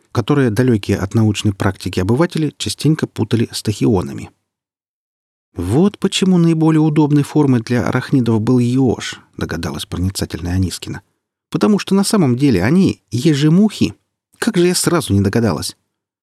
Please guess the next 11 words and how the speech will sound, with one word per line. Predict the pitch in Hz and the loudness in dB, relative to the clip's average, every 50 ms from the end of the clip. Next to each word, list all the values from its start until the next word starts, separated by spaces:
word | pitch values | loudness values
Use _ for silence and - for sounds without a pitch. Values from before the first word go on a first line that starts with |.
| _ _ _ _ _ _ _ _ _ _ - | _ _ _ _ _ _ _ _ _ _ -2
"Неудивительно, | - 127 139 143 135 131 135 135 135 165 190 185 - 190 90 170 160 - - - - | 0 2 2 2 2 2 2 2 2 2 0 0 0 -2 -2 -2 -4 -6 -10 -10 -6
с | - - - | -6 -4 -2
вашим-то | - - 214 - - 147 135 - 131 | -2 -2 0 0 0 0 2 2 2
интеллектом", | 127 117 107 - 113 117 135 - - - - 104 101 98 - _ _ _ | 2 2 2 2 2 0 0 -2 -4 -6 -6 -6 -8 -8 -12 _ _ _
осклабилась | - - - - 101 98 90 78 65 - - - | -10 -8 -4 -2 0 0 0 -2 -6 -10 -12 -12
Хью, | - - - 123 135 151 - - | -14 -10 -6 -4 -4 -4 -4 -6
с | - - | -8 -6
интересом | 85 - - 85 101 117 - - 90 80 | -6 -4 -2 -2 -2 -2 -2 -2 -4 -4
разглядывая | 85 82 80 80 82 80 76 - 76 82 82 - | -4 -4 -6 -6 -6 -6 -6 -8 -8 -8 -6 -6
экипаж. | 92 101 - 107 - - 76 - - - _ _ _ _ _ _ _ _ _ _ _ _ _ - | -6 -6 -6 -6 -6 -6 -6 -8 -10 -12 _ _ _ _ _ _ _ _ _ _ _ _ _ -6
Ильину, | - 95 95 98 98 104 120 135 147 143 | -2 0 2 2 4 4 4 4 2 0